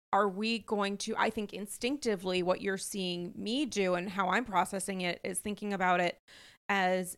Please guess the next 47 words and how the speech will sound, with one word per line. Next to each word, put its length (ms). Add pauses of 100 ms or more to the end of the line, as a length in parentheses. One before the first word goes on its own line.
not 420
its 200
own 240
show, 640
but 160
as 540
The 80
Real 200
Housewives 400
of 140
New 80
York, 440
the 80
name 320
of 140
which 180
I 80
associate 760
with 120
specific 640
members 400
of 80
the 80
cast. 560 (380)
So 180
when 380
we're 140
watching 480
it, 200
it 120
would 160
be 140
an 100
interesting 580
character 540
study, 500
speaking 320
of, 100
like, 160
A 140
G 140
Psycho 300
one 140
oh 40
one, 320
of, 100
like, 200